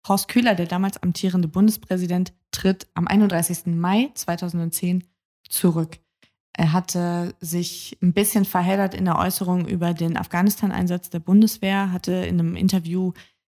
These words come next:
wirtschaftliche Interessen und die Auslandseinsätze der Bundeswehr zusammengeworfen,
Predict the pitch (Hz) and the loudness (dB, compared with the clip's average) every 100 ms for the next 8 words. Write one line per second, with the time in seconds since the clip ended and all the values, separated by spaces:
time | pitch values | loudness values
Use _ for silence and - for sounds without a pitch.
0 | _ 190 196 208 - 190 196 190 190 185 | _ 0 2 0 -2 -4 -2 -2 -2 -2
1 | 185 - 185 180 180 175 180 180 180 180 | -2 2 2 2 0 -2 0 -2 -2 -2
2 | - 175 175 175 170 170 180 202 190 185 | -2 -2 -2 -4 -4 0 6 6 4 0
3 | 180 175 170 185 196 180 170 175 180 - | -2 -2 2 4 4 2 0 0 0 2
4 | 185 185 | 4 2